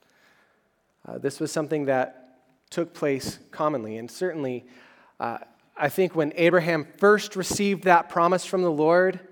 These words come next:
I'm sure that he went in to Sarah and said, "God, God appeared to me, and this is the promise that he gave me." And I,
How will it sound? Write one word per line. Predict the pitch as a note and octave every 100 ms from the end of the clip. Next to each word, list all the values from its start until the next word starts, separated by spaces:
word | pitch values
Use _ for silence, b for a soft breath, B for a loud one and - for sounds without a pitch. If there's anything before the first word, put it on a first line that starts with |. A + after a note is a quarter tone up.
| B B B B
I'm | - C#3
sure | - F3+
that | E3+
he | - E3
went | E3 E3
in | E3+ E3+ E3+ b b -
to | D3
Sarah | E3+ D#3+ E3 E3
and | C3+
said, | - C#3+ C3+ C3 - _ _ _ _ -
"God, | - - - _ _ _ -
God | B2+ F3
appeared | - - C#3 C#3
to |
me, | A2 F#2+ _ _ _ _ _ _
and | D3
this | F3+ G3+
is | F#3+
the |
promise | D3 - F3 F3+ E3+ -
that | C3
he | A#2+
gave | B2+ C#3+ C3
me." | A#2
And |
I, | C#3+